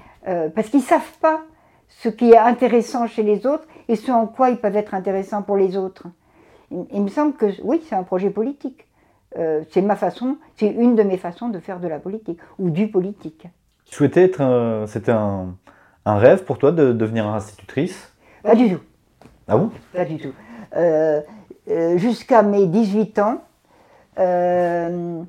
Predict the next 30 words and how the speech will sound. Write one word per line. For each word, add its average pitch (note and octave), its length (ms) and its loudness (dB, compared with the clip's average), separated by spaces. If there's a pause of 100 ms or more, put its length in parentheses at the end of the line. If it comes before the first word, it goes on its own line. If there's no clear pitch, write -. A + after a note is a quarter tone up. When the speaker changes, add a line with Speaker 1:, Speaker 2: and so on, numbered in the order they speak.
(960)
Speaker 1:
je E3 280 -6
savais G#3+ 240 0
pas G#3+ 140 2
bien G#3 180 0
ce G#3 80 -10
que G3 100 0
je F3+ 60 -4
voulais F3 160 -2
faire. F#3+ 320 -6 (120)
J'avais A3+ 440 2
un A#3+ 100 2
peu B3 160 -2
envie B3+ 300 4
d'être G#3 160 4
bibliothécaire, G#3 920 2 (400)
parce - 160 -4
que G#3 120 0
je, F3+ 160 -2 (160)
j'adorais F#3+ 520 2
lire, A#3+ 380 0 (240)
et F3+ 80 2
j'avais G3+ 220 0
envie G#3 260 0
de G3 80 0
partager A#3 960 -2 (880)
ce - 160 -4
plaisir G3 440 2
de F3 80 2
lire. D3+ 260 -4 (600)
Donc F3+ 140 -12